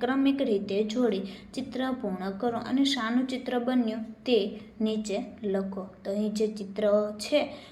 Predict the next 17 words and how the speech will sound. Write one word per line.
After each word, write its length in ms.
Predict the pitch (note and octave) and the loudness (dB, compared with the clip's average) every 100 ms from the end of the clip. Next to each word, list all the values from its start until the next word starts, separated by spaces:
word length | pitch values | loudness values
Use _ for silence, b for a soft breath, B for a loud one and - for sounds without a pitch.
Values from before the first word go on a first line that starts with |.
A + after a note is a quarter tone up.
| B | B
કક્કા 340 | - G#3+ A3 G#3+ | -4 -4 0 -2
પ્રમાણે 460 | G#3+ F#3+ F#3 F3 | -2 -2 -2 -4
તેને 300 | F#3+ G3+ G3+ | -4 -4 -4
તમારે 480 | G3 F#3+ F#3+ F#3+ F#3+ F#3+ - - | -4 -4 -4 -4 -4 -8 -14 -12
જોઈન્ટ 420 | A3 A3 G#3+ G#3+ | -6 -2 -2 -2
કરી 220 | A3+ A#3+ | -2 0
અને 480 | A3+ - A#3+ B3 B3 - - - - - | -2 -2 2 2 2 -4 -12 -18 -14 -6
એક 100 | G#3+ - - - - - - - | -6 -6 -16 -20 -20 -20 -14 -8
આપેલ 380 | G#3+ G#3+ C4+ C4 | -6 -4 -2 -2
ચિત્ર 340 | - A3 - F#3+ | -2 -4 -4 -8
એક 260 | F#3 - | -8 -6
પક્ષીનું 560 | B3 B3 - C4 B3+ A#3+ | -6 -4 -4 2 2 2
બન્યું 460 | F3+ F3 G#3+ D4+ | 0 -2 -4 -4
છે. 240 | - G3+ G3 - B B B B B - | -6 -8 -8 -12 B B B B B -4
પ્રશ્ન 340 | C4 - C#4 | -2 2 4
નંબર 220 | C4+ B3+ | 6 4
સાત. 360 | A#3+ - A#3+ A#3 | 2 -2 -4 -4